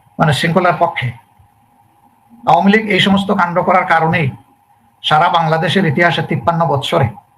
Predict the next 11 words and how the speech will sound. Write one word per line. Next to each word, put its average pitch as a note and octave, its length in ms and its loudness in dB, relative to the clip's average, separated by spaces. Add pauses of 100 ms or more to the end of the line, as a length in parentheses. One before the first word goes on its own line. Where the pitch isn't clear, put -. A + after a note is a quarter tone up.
(340)
অনেক D#3 240 0
পরিবর্তন E3+ 380 2
হয়েছে। C#3 380 0 (520)
ঠিক D#3 120 -4
এবারটার E3 380 0
মতো G#3 200 -4
হয়তো C3 220 0
না, G#2 220 -8 (420)
কিন্তু G3 180 2
হয়েছে F#3+ 380 2
তো। B2+ 120 -6